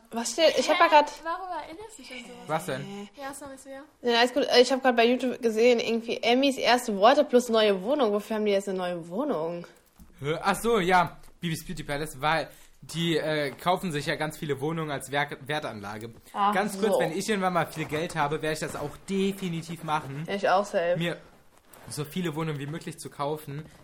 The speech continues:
Speaker 3: weil Wohnraum wird nie knapp.
Speaker 2: Äh,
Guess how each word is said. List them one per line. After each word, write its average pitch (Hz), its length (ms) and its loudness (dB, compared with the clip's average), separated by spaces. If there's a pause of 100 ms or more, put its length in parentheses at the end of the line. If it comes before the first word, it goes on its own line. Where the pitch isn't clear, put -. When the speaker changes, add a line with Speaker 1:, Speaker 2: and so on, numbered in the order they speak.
Speaker 3:
weil 135 320 -4
Wohnraum 196 540 0
wird 156 200 -6
nie 214 220 -2
knapp. 190 380 -6 (840)
Speaker 2:
Äh, - 760 -16